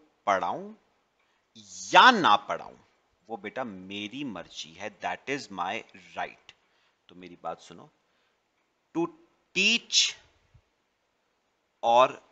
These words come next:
not बेटा that is my right, वो मेरा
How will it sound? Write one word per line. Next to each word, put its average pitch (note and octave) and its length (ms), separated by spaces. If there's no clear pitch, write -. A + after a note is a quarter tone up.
not F2+ 380
बेटा B2+ 180
that F#2 360
is C#3 280
my E2+ 220
right, A1+ 380
वो C#3 160
मेरा G2+ 340